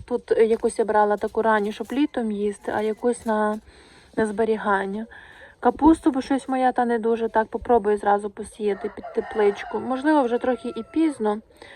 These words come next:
І оцю капусту посовітувала теж тітка. Агресор. Е, і також вона йде, м, голландська.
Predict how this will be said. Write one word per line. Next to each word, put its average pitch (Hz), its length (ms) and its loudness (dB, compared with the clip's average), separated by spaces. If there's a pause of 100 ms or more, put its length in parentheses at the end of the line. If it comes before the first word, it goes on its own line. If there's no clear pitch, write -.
(540)
І 262 180 2
оцю 269 280 2
капусту 202 480 -2
посовітувала 190 680 -4
теж 190 340 -2
тітка. - 380 -10
Агресор. 226 680 0 (1160)
Е, 196 720 -4 (240)
і 208 60 -12
також 202 560 -2
вона 196 360 -2
йде, 196 440 -2 (180)
м, 190 720 -10
голландська. 226 600 0